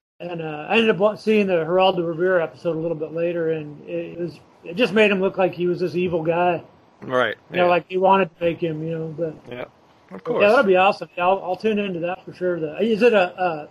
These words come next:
Speaker 1: podcast then? The
Speaker 2: Yeah, it'll be the podcast. It'll be a lot shorter than, than our normal show. It'd probably be
Speaker 1: Oh,
Speaker 2: like
Speaker 1: okay.
Speaker 2: maybe ten, twenty minute segments or something like that. I don't
Speaker 1: Oh,
Speaker 2: know.
Speaker 1: awesome.
Speaker 2: We, it's kinda a work in progress. <laughs>
Speaker 1: All right. Yeah, okay. You guys going to King Diamond coming up here?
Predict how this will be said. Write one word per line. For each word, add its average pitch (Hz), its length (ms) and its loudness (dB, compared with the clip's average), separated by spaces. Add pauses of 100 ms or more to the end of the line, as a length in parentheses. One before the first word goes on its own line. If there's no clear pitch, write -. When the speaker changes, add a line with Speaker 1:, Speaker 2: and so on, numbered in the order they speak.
(140)
Speaker 1:
podcast 233 480 -4
then? 269 240 -10
The 170 240 -10
Speaker 2:
Yeah, 202 220 4
it'll 196 180 4
be 185 100 2
the 156 60 2
podcast. 113 680 -2 (100)
It'll 185 120 6
be 170 140 4
a 170 60 4
lot 165 180 4
shorter 151 260 4
than, 131 360 -4
than 120 120 -6
our 117 140 -2
normal 113 340 -10
show. - 280 -12
It'd 98 160 -14
probably 123 220 -6
be 101 120 -12
Speaker 1:
Oh, 104 40 -6
Speaker 2:
like 98 120 -6
Speaker 1:
okay. 101 180 -12
Speaker 2:
maybe 107 160 -8 (480)
ten, 127 300 -4
twenty 127 300 -6
minute 123 220 -6
segments 120 420 -6
or 123 80 -10
something 117 220 -14
like 120 120 -12
that. 120 140 -6
I 120 80 2
don't 113 120 -2
Speaker 1:
Oh, 107 40 -4
Speaker 2:
know. 190 80 -2
Speaker 1:
awesome. 208 240 0
Speaker 2:
We, - 80 -20 (260)
it's - 220 -10
kinda 143 340 2
a 139 60 -2
work 151 200 2
in 139 80 -8
progress. 107 460 -6 (120)
<laughs> - 80 -12 (140)
Speaker 1:
All 214 140 0
right. 208 300 2
Yeah, 185 100 -6 (220)
okay. 175 180 -2
You 233 60 2
guys 233 160 6
going 220 180 2
to 208 60 -2
King 208 200 -4
Diamond 202 440 0
coming 196 200 -8
up 196 200 -14
here? 196 400 -8